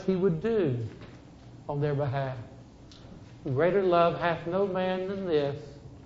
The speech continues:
that a man should lay down his life for his friends." Tomorrow, we will rehearse and remember that great story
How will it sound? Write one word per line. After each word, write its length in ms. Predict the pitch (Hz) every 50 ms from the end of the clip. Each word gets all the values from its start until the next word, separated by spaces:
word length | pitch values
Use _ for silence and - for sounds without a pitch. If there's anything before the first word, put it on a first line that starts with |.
| - - - - - - - - - -
that 100 | 180 165
a 60 | 160
man 420 | 151 160 170 170 175 175 175 170 147
should 180 | - 190 170
lay 200 | 160 165 165 165
down 280 | 151 160 160 160 160 151
his 160 | 160 160 135
life 400 | 156 165 170 170 170 175 175 165 - - - - - - - - - - - - - -
for 120 | - 165
his 140 | 156 175 -
friends." 640 | - - - 175 160 143 127 120 120 117 113 117 - - - - - - - - - - - - - - - - - - - - - - - - - - - - - - - - - - - - - - - - - - - - - - - - - -
Tomorrow, 1040 | - - 170 165 185 208 214 220 226 220 208 196 190 190 196 214 214 190 - - - - - - - 202
we 140 | 175 185 190
will 180 | 185 185 175
rehearse 560 | 180 180 175 143 180 208 214 208 202 202 -
and 160 | 202 180 180 180
remember 500 | 185 180 180 190 214 220 208 185 180 170
that 240 | 180 180 185 185
great 300 | 160 156 175 180 180 175
story 560 | - - - 180 180 175 175 170 170 180 180